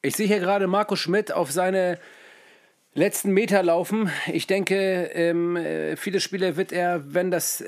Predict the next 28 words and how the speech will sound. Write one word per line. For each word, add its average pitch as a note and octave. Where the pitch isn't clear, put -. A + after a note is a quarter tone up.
mit D#3+
der D#3
Altersgrenze F3
<laughs> -
alles C#3+
so F#3
bestehen F#3
bleibt, F3
wird F#3+
er F#3
nicht F#3+
mehr G3+
pfeifen. G3+
Mit E3
siebenundvierzig, G#3
äh, F3+
marschiert F3
er G3
hier F#3
hin F#3+
und F#3
her. F#3+
Die D#3
Schiedsrichterei F#3
ist -
nicht F3+
nur G3+
im F3